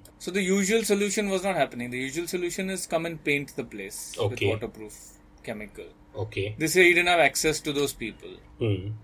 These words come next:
Speaker 1: So he put it on my head and I had to get something done.
Speaker 2: Hmm.
Speaker 1: So some guys came and put on blue tarp, which is, like, horribly ugly and
Speaker 2: Hmm.
Speaker 1: whatever.
Speaker 2: Hmm.
Speaker 1: Within two days, that thing went south.
Speaker 2: Okay.
Speaker 1: It started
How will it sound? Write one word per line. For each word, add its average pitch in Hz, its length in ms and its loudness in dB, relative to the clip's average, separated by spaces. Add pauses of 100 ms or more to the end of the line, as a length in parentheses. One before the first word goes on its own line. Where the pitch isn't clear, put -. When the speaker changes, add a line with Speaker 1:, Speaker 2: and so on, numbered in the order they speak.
(100)
Speaker 1:
So - 280 -4
he 185 120 4
put 185 160 0
it 190 80 2
on 185 140 0
my 156 160 6
head 123 280 6
and 131 120 -2
I 135 60 2
had 135 100 0
to 139 80 0
get 131 180 -2
something 127 460 -6
done. 95 220 -8 (200)
Speaker 2:
Hmm. 104 200 2 (380)
Speaker 1:
So 170 200 -4
some 170 200 -8
guys 156 300 6
came 165 240 2
and 165 140 -8
put 160 160 -6
on 165 180 -2 (140)
blue 147 280 0
tarp, 95 300 0 (300)
which 131 180 -12
is, 135 140 -10
like, 135 160 -4 (160)
horribly 120 580 -4
ugly 110 460 -8
and 104 100 -2 (220)
Speaker 2:
Hmm. 95 40 -10
Speaker 1:
whatever. 139 340 -2 (280)
Speaker 2:
Hmm. 113 220 0 (340)
Speaker 1:
Within 190 400 2
two 190 160 2
days, 180 380 6
that 156 240 2
thing 165 400 -8 (800)
went 131 180 0
south. - 540 -2 (180)
Speaker 2:
Okay. 127 280 2
Speaker 1:
It - 20 8
started 135 260 4